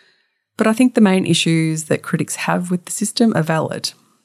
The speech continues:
that for a tool that promises transparency to brands, they should be transparent with their underlying methodology and way of selecting data.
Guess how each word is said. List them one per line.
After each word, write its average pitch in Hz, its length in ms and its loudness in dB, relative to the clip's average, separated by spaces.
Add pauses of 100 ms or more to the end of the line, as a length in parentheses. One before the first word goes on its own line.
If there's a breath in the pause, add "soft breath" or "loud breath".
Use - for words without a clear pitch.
(100)
that - 180 0
for 190 160 0
a 185 60 -2
tool 220 340 2
that 190 160 0
promises 170 500 -2
transparency 143 840 -4
to - 100 -12
brands, 170 640 -2 (840 soft breath)
they 220 120 4
should 240 180 4
be 233 100 2
transparent 196 680 0
with 160 140 -2
their 160 180 2
underlying 156 460 0
methodology 185 880 0
and 160 320 0
way 170 240 0
of 170 100 -4
selecting 147 480 -4
data. 151 460 -2